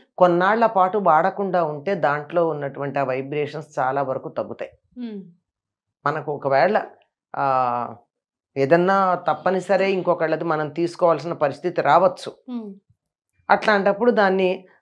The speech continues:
Speaker 1: శుభ్రంగా ఉతికేసి బాగా ఒకటి రెండు రోజులు ఎర్రని ఎండలో ఉంచి ఒక రెండు మూడు నెలలు వాడకుండా ఉన్నట్టయితే దానికి ఉన్నటువంటి, అంటుకున్నటువంటి భావ పరంపరలు తొలగే అవకాశం ఉంది.
Speaker 2: మ్మ్.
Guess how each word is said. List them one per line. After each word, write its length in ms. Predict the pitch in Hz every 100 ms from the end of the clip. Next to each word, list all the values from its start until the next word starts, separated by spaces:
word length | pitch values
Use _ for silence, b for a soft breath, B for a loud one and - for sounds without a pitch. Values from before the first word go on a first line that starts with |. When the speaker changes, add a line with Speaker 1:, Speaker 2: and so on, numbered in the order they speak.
| -
Speaker 1:
శుభ్రంగా 420 | 202 185 208 208
ఉతికేసి 600 | 196 170 196 196 180 208
బాగా 440 | 208 175 170 180 190
ఒకటి 340 | 170 165 165
రెండు 140 | 165
రోజులు 360 | 156 175 196 190
ఎర్రని 460 | 156 156 139 175 160
ఎండలో 340 | 151 160 165
ఉంచి 520 | 151 143 143 208 233 b b b
ఒక 160 | 175 180
రెండు 260 | 175 170 165
మూడు 220 | 156 156
నెలలు 340 | 156 175 185
వాడకుండా 640 | 156 151 165 175 175 170 160
ఉన్నట్టయితే 920 | 143 143 143 143 135 139 208 240 b b b -
దానికి 440 | 165 175 170 170
ఉన్నటువంటి, 500 | 165 180 185 175 165
అంటుకున్నటువంటి 840 | 156 175 180 269 269 240 196 180 165
భావ 320 | 147 151 165
పరంపరలు 540 | 160 156 147 139 147 190
తొలగే 460 | 185 147 151 165
అవకాశం 500 | 156 139 165 165 -
ఉంది. 600 | - - _ _ _ 214
Speaker 2:
మ్మ్. 140 | 214